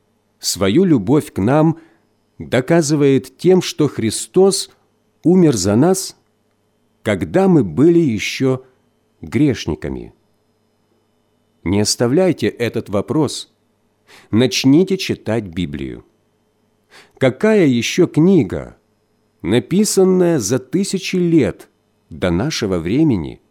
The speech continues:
выдержала бы нападки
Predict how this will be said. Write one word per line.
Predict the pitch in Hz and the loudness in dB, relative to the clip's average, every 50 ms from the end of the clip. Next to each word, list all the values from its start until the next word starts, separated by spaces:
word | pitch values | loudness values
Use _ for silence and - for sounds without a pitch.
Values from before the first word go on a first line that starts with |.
| _ _ _ _ _ _ _ _ _ _ _ _ _ - | _ _ _ _ _ _ _ _ _ _ _ _ _ -16
выдержала | - 73 - 170 131 175 160 175 170 151 143 160 160 156 156 | -16 -10 -4 0 0 2 2 2 0 0 0 -2 -2 -2 -2
бы | 143 139 147 | -2 -2 0
нападки | 139 127 113 110 - - 143 147 151 120 - - - 131 127 127 | 0 0 -2 -4 -4 -2 0 0 0 0 -4 -6 -4 -4 -2 -4